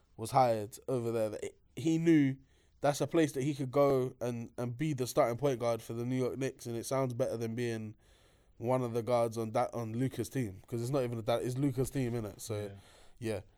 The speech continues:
Speaker 1: Luka needs to, you know, I'm not saying take it personally or nothing like that, but if you have guys who your team have drafted that are trying to, and this, bear in mind, them two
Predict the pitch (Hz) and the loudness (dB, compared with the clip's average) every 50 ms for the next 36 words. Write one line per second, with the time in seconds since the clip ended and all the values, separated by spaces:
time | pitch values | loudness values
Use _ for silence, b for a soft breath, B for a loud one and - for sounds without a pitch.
0 | _ _ 113 143 196 214 - 233 196 185 185 175 - - 147 139 131 123 117 113 | _ _ 4 4 4 10 10 8 8 10 4 2 4 4 4 4 6 4 2 0
1 | 107 127 - - _ _ _ _ _ _ _ _ _ - 110 110 110 110 104 104 | -2 -6 -12 -20 _ _ _ _ _ _ _ _ _ -10 -8 -6 -6 -6 -6 -8
2 | - b b b b b b 147 165 208 - - - 190 160 - 202 180 151 117 | -10 b b b b b b 6 6 6 8 8 6 6 6 6 4 2 2 0
3 | - - 175 160 156 - 147 131 127 127 117 127 120 120 120 110 113 113 - - | 4 8 8 8 8 6 2 -2 -2 -2 -4 -4 -4 -4 -4 -4 -4 -6 -6 -6
4 | 127 123 117 107 - b b b b b b - 127 131 175 196 190 196 185 160 | -4 -4 -4 -4 -6 b b b b b b -6 -4 0 2 6 10 10 10 10
5 | 143 131 - 156 160 151 147 147 143 135 - - 139 131 127 127 120 120 123 123 | 8 8 10 12 12 12 12 10 8 4 2 0 2 2 2 2 2 0 -2 -2
6 | - - 147 135 123 110 110 120 131 131 131 117 - 113 107 107 - 110 90 87 | 0 0 0 0 0 -2 0 2 2 2 2 2 0 -6 -8 -6 -6 -6 -4 -4
7 | 101 101 101 - - - 135 123 123 113 - - 123 143 160 165 151 B B B | -8 -8 -12 -14 -6 -4 -2 0 0 -2 -4 -4 2 4 4 4 4 B B B
8 | B B B 196 220 226 208 175 160 170 214 220 - 226 180 | B B B 8 10 10 10 8 8 8 8 8 6 2 0